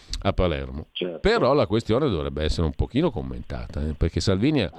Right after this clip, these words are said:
Speaker 1: ha sospettato che questo sottomarino avesse raccolto documentazioni molto imbarazzanti circa i rapporti tra le O N G, eh, e gli scafisti.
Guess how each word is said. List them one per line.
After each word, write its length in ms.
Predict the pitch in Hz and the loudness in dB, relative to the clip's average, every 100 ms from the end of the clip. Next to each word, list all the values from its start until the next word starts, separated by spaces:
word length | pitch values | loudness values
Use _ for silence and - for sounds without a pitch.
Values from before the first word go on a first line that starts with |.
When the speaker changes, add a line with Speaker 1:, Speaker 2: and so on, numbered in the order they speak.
| - - | -16 -6
Speaker 1:
ha 120 | 87 | -4
sospettato 640 | 101 95 98 - 117 90 | -2 -2 -2 -2 -4 -2
che 60 | 80 | -2
questo 300 | 92 92 87 | -2 0 0
sottomarino 680 | 95 - 107 143 92 104 | 0 0 0 2 2 0
avesse 300 | 85 80 - | 2 0 0
raccolto 400 | 80 78 95 92 | -2 0 0 0
documentazioni 1040 | 90 82 85 82 80 80 - 98 101 92 80 - - - - - | 0 0 0 0 0 -2 0 0 2 2 0 -6 -20 -20 -20 -12
molto 280 | - 101 101 | 0 0 2
imbarazzanti 840 | 95 92 98 98 139 127 92 92 90 | 2 2 2 2 0 2 2 0 0
circa 300 | 98 90 92 | 0 0 2
i 80 | 90 | 2
rapporti 520 | 87 - 92 - 87 | 0 2 0 2 -2
tra 200 | 87 85 | 2 4
le 120 | 90 | 4
O 140 | 87 87 | 4 4
N 220 | 87 87 | 4 2
G, 440 | 78 80 90 87 - | 2 2 2 2 -2
eh, 360 | 82 76 76 - | -4 -2 -2 -4
e 160 | - 95 | 0 0
gli 160 | 90 | 0
scafisti. 760 | 82 - 82 - 71 - - | -2 0 -2 -2 -10 -10 -10